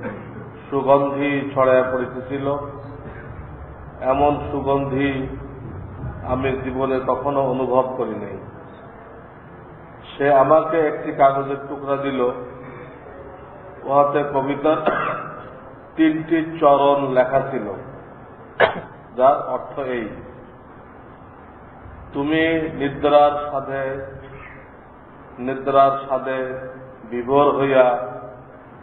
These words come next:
বেহেশতের বালাখানা সম্মুখে ভুলিয়া গিয়াছ, যেখানে তোমাকে চিরকাল থাকিতে হইবে, সেখানে কখনো মৃত্যু আসিবে না। তুমি ঘুম হইতে ওঠো,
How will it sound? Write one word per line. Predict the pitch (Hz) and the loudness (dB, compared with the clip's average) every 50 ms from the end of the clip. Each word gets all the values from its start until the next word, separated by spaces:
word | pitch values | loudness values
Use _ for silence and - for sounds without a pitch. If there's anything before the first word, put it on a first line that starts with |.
| - - - - - - - | -20 -20 -20 -20 -20 -18 -8
বেহেশতের | - 127 135 147 156 151 - - - 165 160 160 - - | -2 4 6 6 6 4 2 -2 2 4 4 4 2 4
বালাখানা | 131 131 135 139 139 131 135 139 139 143 143 139 139 | 4 4 6 6 2 2 2 0 0 0 0 0 -2
সম্মুখে | 139 139 139 139 131 139 139 | -6 -4 -4 -4 -2 -2 -4
ভুলিয়া | 127 120 123 123 131 135 131 131 | -2 -2 -4 -2 0 2 2 2
গিয়াছ, | 127 123 123 123 117 - - 127 120 110 101 - - - - - - - - - - - - - - - - - - - - - - - - - - - - - 113 | 2 2 2 2 2 0 -2 -2 -2 -2 -2 -6 -8 -8 -10 -10 -10 -12 -12 -12 -14 -14 -14 -16 -16 -14 -12 -12 -10 -10 -10 -10 -10 -12 -12 -14 -14 -14 -16 -12 -10
যেখানে | 127 127 - 135 139 143 139 139 135 131 120 - - | -8 -4 2 4 4 4 4 2 0 0 -2 -4 -6
তোমাকে | 139 131 135 135 135 139 139 131 135 - | -4 0 0 0 0 0 -4 -4 -4 -4
চিরকাল | 147 139 143 143 143 147 143 143 147 143 | -4 -2 -2 -2 4 6 6 6 6 2
থাকিতে | 143 131 120 120 - 135 139 123 | -4 -8 -8 -8 -10 -10 -8 -8
হইবে, | 120 127 127 117 117 110 104 104 - - - - - - - - - - - - - - - - - - - - - - - - - - - - - - | -6 -6 -6 -6 -6 -6 -6 -8 -12 -14 -16 -16 -18 -18 -18 -16 -14 -12 -12 -12 -12 -12 -16 -18 -18 -18 -18 -18 -18 -18 -16 -16 -16 -16 -16 -14 -10 -6
সেখানে | 151 139 - 139 139 139 139 135 - | -4 -2 4 4 4 4 2 -2 -2
কখনো | 135 127 - 135 131 131 131 | -2 -4 -4 -4 -4 -4 -4
মৃত্যু | 127 135 135 135 - 156 147 | -4 -6 -8 -8 -2 2 4
আসিবে | 139 127 - 139 127 117 113 | 4 4 2 -4 -4 -4 -4
না। | 110 107 104 101 90 - - - - - - - - - - - - - - - - - - - - - - - - - - - - - - - - - - - - - - | -4 -4 -8 -8 -10 -12 -16 -16 -18 -18 -18 -18 -20 -20 -20 -20 -20 -20 -20 -20 -20 -20 -20 -20 -20 -20 -20 -20 -20 -20 -20 -20 -20 -20 -20 -20 -20 -20 -20 -20 -18 -8 -6
তুমি | 135 139 143 151 151 147 | -4 0 2 4 4 2
ঘুম | 127 117 127 143 147 151 | 2 0 0 2 4 4
হইতে | 151 151 151 151 151 | 4 4 4 4 4
ওঠো, | 147 147 147 147 147 147 147 147 147 147 147 | 4 4 4 6 6 8 8 8 6 4 -2